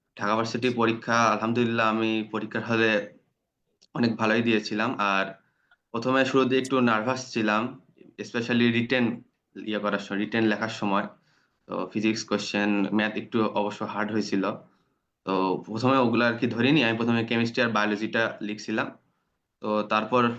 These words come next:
ফিজিক্স আর ম্যাথ ঠান্ডা মাথায় পরে দিছি যতটুকু পারা যায়, সব ওভাবে শেষ করতে পারিনি।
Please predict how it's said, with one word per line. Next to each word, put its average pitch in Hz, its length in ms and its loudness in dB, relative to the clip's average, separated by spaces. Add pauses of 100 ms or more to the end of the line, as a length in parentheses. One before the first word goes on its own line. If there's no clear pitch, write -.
(120)
ফিজিক্স 117 340 2
আর 110 140 2
ম্যাথ 110 260 -2
ঠান্ডা 160 220 -4
মাথায় 113 240 -4
পরে 104 440 0
দিছি 117 260 -4
যতটুকু 113 460 -4
পারা 98 240 0
যায়, 92 160 -10 (400)
সব 107 260 2 (460)
ওভাবে 107 280 0
শেষ 117 220 -2
করতে 120 260 -4
পারিনি। 104 440 -2